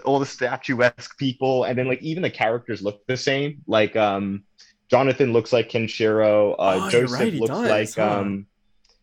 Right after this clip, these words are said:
Speaker 1: yeah, I, I can't remember. I think the guy's name's Suki. I, I can't remember the, the guy who looks like Jesus, but, like,
Speaker 2: <laughs>
Speaker 1: he looks just like Joseph. Um,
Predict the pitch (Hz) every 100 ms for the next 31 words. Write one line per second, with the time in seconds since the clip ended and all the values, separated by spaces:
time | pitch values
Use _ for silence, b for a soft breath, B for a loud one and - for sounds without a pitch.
0 | _ _ - 127 113 123 - 110 147 190
1 | 196 123 123 185 175 151 143 143 107 95
2 | - 135 151 - 175 180 - 120 - -
3 | 185 175 165 156 135 131 107 113 127 143
4 | 127 123 101 92 95 107 92 85 85 -
5 | 90 98 87 - - - 196 110 98 104
6 | - - 110 104 85 92 98 - 85 -
7 | _ _ _ _ _ _ 110 107 104 101
8 | 87